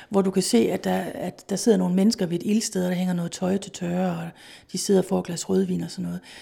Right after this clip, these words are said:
At der illustrerer det der med, med ildstedet netop sådan noget, at man er, det er hjemmets arne. Og så er der jo også tale om store ildsteder, hvor man har gode skorstene med godt træk.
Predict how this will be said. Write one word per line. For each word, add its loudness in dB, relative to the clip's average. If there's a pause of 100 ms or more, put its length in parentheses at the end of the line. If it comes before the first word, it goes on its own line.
(160)
At -6
der 4
illustrerer 2
det -4
der 0
med, -6 (520)
med -2
ildstedet -2
netop -2
sådan -6
noget, -4
at -10
man -6
er, -8 (300)
det -6
er -4
hjemmets -2
arne. -4 (340)
Og -6
så -2
er 2
der 4
jo 6
også 0
tale 4
om -2 (120)
store 2
ildsteder, 2
hvor -4
man -4
har -4
gode 2
skorstene -2
med -4
godt -4
træk. -6